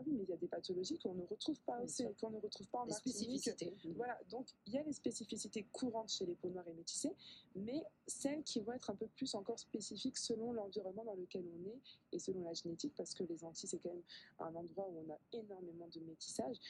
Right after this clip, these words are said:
Speaker 1: et donc forcément, il y a des problématiques qu'on ne retrouvera peut-être pas au
Speaker 2: Mhm.
Speaker 1: Sénégal, là où la population est beaucoup plus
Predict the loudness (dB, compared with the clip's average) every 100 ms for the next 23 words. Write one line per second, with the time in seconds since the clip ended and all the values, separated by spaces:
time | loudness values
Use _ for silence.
0 | -12 0 2 2 0 0 2 2 4 2
1 | 2 0 0 -2 -2 -6 -6 0 -2 0
2 | -4 -4 -4 -2 2 2 2 0 0 2
3 | 2 0 -2 -2 -4 -6 0 0 2 0
4 | 0 -2 -8 -8 -4 0